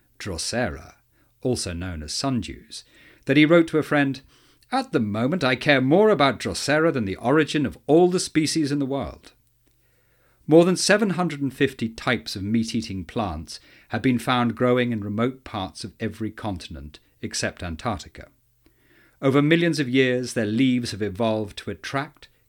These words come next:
capture, kill, and digest animals, and now they grow into weird and wonderful shapes. They can be jaw-shaped, urn-shaped, or even toilet-shaped, complete with lucite and lid.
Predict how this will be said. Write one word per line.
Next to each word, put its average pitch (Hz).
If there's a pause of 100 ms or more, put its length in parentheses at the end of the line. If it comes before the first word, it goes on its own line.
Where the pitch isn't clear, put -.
capture, - (180)
kill, 127
and 101
digest 104 (100)
animals, 104 (500)
and 120
now 143
they 135
grow 123
into 113
weird 113
and 95
wonderful 98
shapes. - (800)
They 113
can 113
be 117
jaw-shaped, - (220)
urn-shaped, 117 (320)
or 160
even 190
toilet-shaped, - (260)
complete 160
with 113
lucite 135
and 113
lid. 98